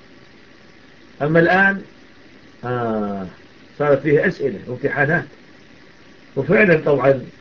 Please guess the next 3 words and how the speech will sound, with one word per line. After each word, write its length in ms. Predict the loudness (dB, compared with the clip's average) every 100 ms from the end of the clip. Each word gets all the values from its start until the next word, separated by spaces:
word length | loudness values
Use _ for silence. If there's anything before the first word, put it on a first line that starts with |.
| -20 -20 -20 -20 -20 -20 -4
عند 180 | 0 2
الامتحان، 760 | 0 -2 -2 -2 0 0 0 -4 -18 -20 -20 -20 -20 -20 -20 -20 -20 -20 -20 -8
ها؟ 260 | -2 0